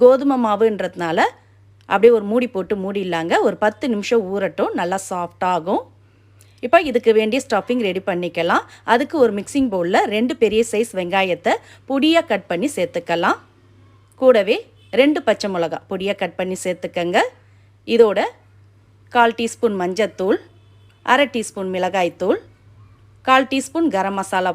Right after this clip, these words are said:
பொடி, அரை டீஸ்பூன் சாட் மசாலா பொடி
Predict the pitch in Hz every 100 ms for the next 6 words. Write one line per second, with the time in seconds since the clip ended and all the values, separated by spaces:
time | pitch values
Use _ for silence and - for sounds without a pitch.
0 | 185 180 349 466 - _ _ _ _ -
1 | - 277 285 247 233 254 440 - 269 269
2 | 269 214 - 190 302 185 165